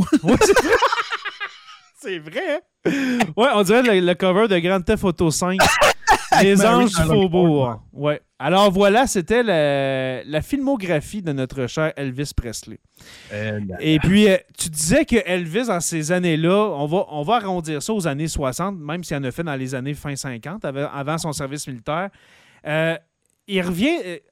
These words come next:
Speaker 2: après avoir fait ces trente et un films-là, euh, il arrive un moment, hein, un moment, euh, spécial, on va dire, c'est le, le fameux, euh,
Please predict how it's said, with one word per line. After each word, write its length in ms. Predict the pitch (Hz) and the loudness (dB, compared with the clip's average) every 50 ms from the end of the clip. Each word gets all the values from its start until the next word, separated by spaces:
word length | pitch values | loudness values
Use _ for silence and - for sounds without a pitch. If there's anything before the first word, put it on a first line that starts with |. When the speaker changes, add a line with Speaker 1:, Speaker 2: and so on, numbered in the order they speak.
| _ | _
Speaker 2:
après 260 | - 156 165 - 277 339 | -8 -4 -2 0 0 2
avoir 280 | 381 277 208 175 151 | 2 2 2 2 0
fait 160 | - - 247 | -2 -4 -6
ces 160 | - - 160 147 | -4 -4 -6 -6
trente 340 | - - 190 214 226 - | -6 -6 -4 -4 -4 -2
et 60 | 185 165 | -2 -2
un 120 | 190 208 | -2 -2
films-là, 540 | - - 170 139 135 131 135 143 165 190 202 - _ _ _ _ _ _ _ _ _ _ _ _ - | -4 -4 -6 -4 -4 -2 0 0 0 0 -2 -6 _ _ _ _ _ _ _ _ _ _ _ _ -6
euh, 400 | 147 151 147 151 151 143 139 139 - _ _ | -4 -2 -2 0 0 -2 -2 -4 -8 _ _
il 120 | - 160 180 | -6 -2 0
arrive 280 | 175 175 175 254 269 | 0 0 0 0 0
un 140 | 254 185 170 | 0 0 0
moment, 500 | 165 170 175 170 160 160 151 135 151 208 240 _ - | 0 0 -2 -2 -2 -2 -4 -4 -6 -8 -10 _ -12
hein, 260 | 139 151 196 226 226 | -10 -8 -8 -8 -8
un 140 | 160 147 143 | -8 -8 -6
moment, 480 | 156 156 147 156 165 185 196 202 208 - - | -4 -4 -4 -2 -2 -2 -2 -4 -4 -6 -8
euh, 360 | 143 135 131 127 123 123 117 - _ | -8 -8 -8 -8 -8 -12 -14 -16 _
spécial, 500 | - - - - 175 156 - - 170 208 | -16 -8 -4 -4 -2 -2 -2 -2 -4 -2
on 80 | 240 208 | -2 -2
va 140 | 156 139 | -4 -4
dire, 180 | 127 127 165 214 | -6 -6 -8 -8
c'est 140 | - - 151 | -8 -8 -6
le, 380 | 131 131 143 143 143 135 135 127 | -4 -4 -2 -2 -2 -2 -2 -4
le 140 | 127 127 123 | -6 -8 -8
fameux, 380 | - 151 139 143 156 175 175 160 | -8 -8 -8 -6 -6 -4 -4 -4
euh, 360 | 143 131 127 123 120 120 | -4 -4 -4 -6 -8 -10